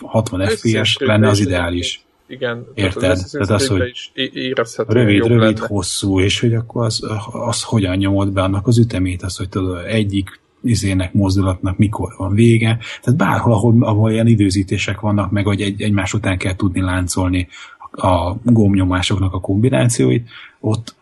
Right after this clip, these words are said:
Speaker 1: hatvan F P S az érezhető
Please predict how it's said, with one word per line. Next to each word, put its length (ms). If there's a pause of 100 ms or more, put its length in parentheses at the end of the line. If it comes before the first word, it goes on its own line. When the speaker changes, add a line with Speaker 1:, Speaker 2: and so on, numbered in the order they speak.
Speaker 1:
hatvan 540
F 120
P 240
S 120
az 260 (380)
érezhető 760